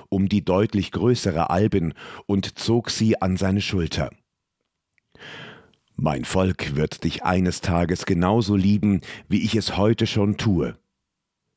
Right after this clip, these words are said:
Wenn sie meine Herrschaft verlangen, dann nur mit dir gemeinsam als meine Kaiserin." Merle schaute das liebevolle Gesicht des Zwerges an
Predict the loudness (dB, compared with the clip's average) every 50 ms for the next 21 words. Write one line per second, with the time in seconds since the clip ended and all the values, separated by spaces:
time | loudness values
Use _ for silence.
0 | _ -4 -2 -2 0 0 0 2 2 2 2 2 2 0 0 0 0 0 0 -2
1 | -2 -2 -4 -4 -2 0 2 2 2 2 2 0 0 -2 -6 -12 -14 -14 -6 -2
2 | 0 0 0 0 -2 -2 0 2 4 4 6 6 4 4 2 -2 -2 2 2 4
3 | 4 4 2 4 4 4 4 2 4 2 2 2 2 2 2 0 0 0 0 0
4 | 2 2 4 4 4 2 2 2 2 2 2 2 2 0 -2 -2 -2 -2 -4 -4
5 | -8 _ _ _ _ _ _ _ _ _ _ _ _ _ _ _ _ _ _ _
6 | _ _ _ _ _ _ -2 0 0 0 0 0 -2 -2 0 0 0 0 0 0
7 | -2 -2 -4 -4 -4 -4 -2 -2 -2 -2 -2 -2 0 0 0 0 0 -2 -2 -4
8 | -4 -4 -4 -6 -8 -8 -6 -6 -4 -2 0 0 0 -2 -4 -6 -4 -2 -2 0
9 | -2 -2